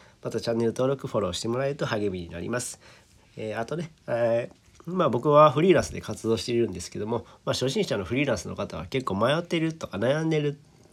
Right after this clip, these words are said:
ことって結構あると思うんで、もしよろしければ、まあ、コメント欄、うん、コメントいただければお答えさせていただきます。はい。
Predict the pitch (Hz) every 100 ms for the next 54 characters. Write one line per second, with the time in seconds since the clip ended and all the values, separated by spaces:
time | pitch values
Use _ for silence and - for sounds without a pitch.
0 | - - 165 - - 87 135 143 - 101
1 | 98 98 92 95 107 117 - - 185 185
2 | 104 107 - - - - 98 87 117 104
3 | 90 - 101 90 90 85 - - - -
4 | _ 104 95 - 117 104 101 104 120 117
5 | 127 123 147 92 - 85 87 - - -
6 | 101 101 98 123 131 - - - - -
7 | 139